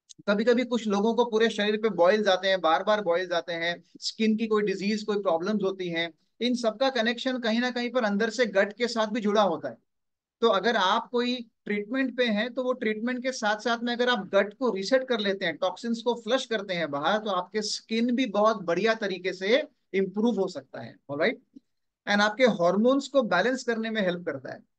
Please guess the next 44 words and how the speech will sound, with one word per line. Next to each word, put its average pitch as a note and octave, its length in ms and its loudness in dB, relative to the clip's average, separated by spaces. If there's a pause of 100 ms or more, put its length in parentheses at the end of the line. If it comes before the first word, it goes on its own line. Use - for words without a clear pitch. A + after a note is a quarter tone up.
(100)
है D#3+ 60 -10
ना? C4+ 100 -6
कब, - 360 -8 (800)
right, G#3 220 -4
मूड F#3+ 380 0
swing A3 380 0
होते G#3 240 0
रहना, F3 460 -2 (240)
है E3 80 -6
ना, G3 380 -2 (380)
एक G#3 240 -4
पल G3 200 2
में G3+ 160 0
शोला, G3+ 400 0
एक F#3+ 240 0
पल F#3+ 160 0
में F#3 340 -2 (180)
मतलब D#3+ 260 -8
ना G#3+ 100 -6
ठंडा F3+ 320 -6
हो D#3+ 160 -4
जाना, D#3+ 360 -10 (200)
तो A3 80 -2
ये G#3+ 180 0
जो C#4+ 240 2
चीजें B3 340 0
हैं, A#3 300 0 (440)
आ, D#3 400 2 (1080)
कभी A3 180 0
कभी C4+ 160 2
हमें B3 260 6
भी D4 80 0
समझ B3+ 240 -2
में B3 140 0
नहीं A#3 120 2
आता F#3+ 160 0
है G3 60 0
कि G#3 100 -2
क्या G#3 200 0
हो F#3 180 2
रहा C#3+ 120 -4
है। A#2 160 -12
ठीक G3 200 -12
है, - 340 -8